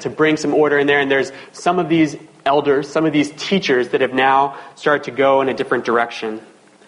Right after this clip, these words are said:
Um, Paul doesn't supply enough for us to nail down what the exact nature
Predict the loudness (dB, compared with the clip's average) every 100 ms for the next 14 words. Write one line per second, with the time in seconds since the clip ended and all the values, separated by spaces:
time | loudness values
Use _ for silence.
0 | -20 -20 -20 -4 -2 -2 -4 0 0 2
1 | -2 -4 -2 2 2 2 0 0 0 -2
2 | -2 -2 -4 0 2 2 2 2 2 2
3 | 0 -4 0 -2 -2 -4 -4 -2 0 0